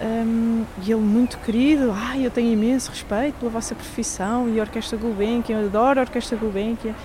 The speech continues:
o meu maior gosto é vir aos concertos e, e, e estar aqui um bocadinho perto de vocês." E de repente o João, que era o, o, este meu, meu amigo, diz-me, "Sabes, o Gonçalo é que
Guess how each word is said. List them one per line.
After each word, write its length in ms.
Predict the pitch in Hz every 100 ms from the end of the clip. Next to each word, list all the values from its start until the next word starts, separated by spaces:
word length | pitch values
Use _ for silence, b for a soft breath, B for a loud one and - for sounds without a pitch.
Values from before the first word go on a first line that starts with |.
| B B B
o 40 | 214
meu 160 | 233
maior 300 | 254 247 247 240
gosto 520 | 214 254 262 - 254
é 160 | 220
vir 280 | 226 226 247
aos 120 | 240
concertos 880 | - 240 - - 233 262 - 247 233 B B B -
e, 80 | -
e, 640 | 226 233 220 226 226 220 214
e 40 |
estar 240 | 214 247 240
aqui 320 | 226 - 247
um 100 | 247
bocadinho 360 | - 254 269 247
perto 300 | - 247 -
de 80 |
vocês." 760 | - 247 233 - 269 277 294 - B B B B - -
E 100 | 262
de 60 | 226
repente 440 | - 294 285 269
o 80 | 277
João, 480 | 240 269 269 285 285
que 120 | 269
era 120 | 240
o, 360 | 220 220 202 226
o, 60 |
este 200 | 214 -
meu, 300 | 233 226 226
meu 220 | 220 226
amigo, 500 | 226 226 262 269 262
diz-me, 480 | 247 254 233 240 240
"Sabes, 320 | 226 320 277
o 60 | 240
Gonçalo 600 | 240 247 277 269 294 320 - B B B - -
é 80 | 262
que 460 | - 285 294 294